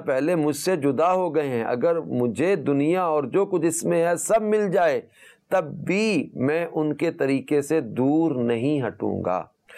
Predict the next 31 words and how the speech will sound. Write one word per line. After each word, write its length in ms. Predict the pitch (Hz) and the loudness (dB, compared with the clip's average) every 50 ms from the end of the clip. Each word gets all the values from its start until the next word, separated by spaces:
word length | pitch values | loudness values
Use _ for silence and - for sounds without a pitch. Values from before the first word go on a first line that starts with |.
| - - - - | -18 -16 -6 -2
اگر 220 | 143 156 190 202 | 0 2 2 2
کوئی 140 | 190 226 214 | 2 0 0
جنتی 380 | 160 185 190 202 214 208 220 226 | 0 0 0 0 0 0 2 2
حور 240 | 190 180 214 226 | 2 2 2 4
آسمان 400 | 220 208 202 185 - 202 208 214 220 220 180 165 | 4 4 2 2 0 -2 -2 0 0 0 0 0
دنیا 320 | 185 190 202 214 226 220 | 0 2 2 2 2 2
سے 140 | - 220 214 | 2 2 0
جھانک 500 | 170 131 143 151 160 190 214 - - 202 | 2 0 -2 0 0 0 0 0 -2 -2
لے 220 | 185 180 208 226 | 0 2 2 2
تو 120 | 214 233 214 | 2 0 0
تمام 440 | - - 190 185 202 214 214 202 | 0 -2 -2 0 0 0 0 0
اہل 240 | 190 180 185 208 208 | 0 0 2 0 2
زمین 400 | 175 156 180 180 202 226 226 208 | 2 2 0 2 2 2 0 0
کو 140 | 196 220 214 | 0 0 2
روشن 380 | 202 208 190 - 226 240 226 196 | 2 2 2 0 0 -2 0 0
کر 180 | 190 170 147 | 0 0 0
دے 160 | 135 127 139 | 0 0 0
اور 120 | 147 147 156 | 2 2 2
اس 160 | 170 160 - | 0 -2 -2
کے 160 | - 208 202 165 | -2 -2 -2 -2
چہرے 460 | - - - 185 190 196 202 208 202 | -4 -4 -2 -2 0 2 2 2 2
کا 140 | 175 180 165 | 2 0 0
نور 300 | 156 156 185 196 190 160 | 2 2 2 2 2 0
چاند 460 | - - - 175 185 190 185 170 156 | -2 -2 -2 0 0 0 0 -2 -4
سورج 380 | 147 - 160 180 185 196 165 147 | -2 0 0 2 2 0 0 -2
کی 100 | - 165 | 0 2
روشنی 320 | 170 170 156 - - 170 | 2 0 0 0 -2 0
پر 200 | 156 165 160 131 | 0 0 0 0
غالب 400 | 110 131 147 170 196 208 214 185 | 2 2 2 2 2 2 2 2
آ 120 | 175 160 151 | 0 0 0
جائے، 240 | 139 147 135 117 | 0 0 0 0